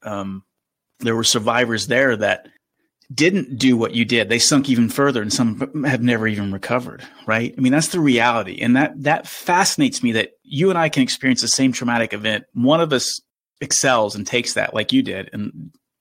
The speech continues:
like myself, I turned to drugs and maybe even suicide. The, I,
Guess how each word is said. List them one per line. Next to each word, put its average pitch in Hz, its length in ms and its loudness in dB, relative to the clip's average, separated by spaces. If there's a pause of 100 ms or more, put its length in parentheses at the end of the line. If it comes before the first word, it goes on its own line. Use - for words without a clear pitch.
(100)
like 113 220 -4
myself, 123 380 0
I 113 60 2
turned 117 220 -4
to 104 60 -6
drugs 101 400 -4
and 95 240 -8
maybe 104 220 -8
even 95 160 -10
suicide. - 500 -8 (280)
The, - 180 0
I, 147 120 2